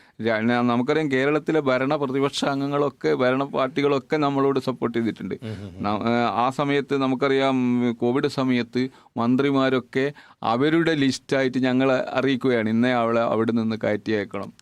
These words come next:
Speaker 1: അതിന്
Speaker 2: ഓക്കെ.
Speaker 1: ഞങ്ങൾ യാതൊരുവിധ കാഴ്ചപ്പാടിലല്ല. അവർ ആരാണോ നിർദ്ദേശിച്ചത്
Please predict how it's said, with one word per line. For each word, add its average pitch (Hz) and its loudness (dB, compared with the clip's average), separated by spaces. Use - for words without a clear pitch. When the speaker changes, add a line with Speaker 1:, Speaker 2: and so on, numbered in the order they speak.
Speaker 1:
അതിന് 104 -2
Speaker 2:
ഓക്കെ. 123 0
Speaker 1:
ഞങ്ങൾ 131 0
യാതൊരുവിധ 131 2
കാഴ്ചപ്പാടിലല്ല. 131 0
അവർ 113 -2
ആരാണോ 135 0
നിർദ്ദേശിച്ചത് 127 -4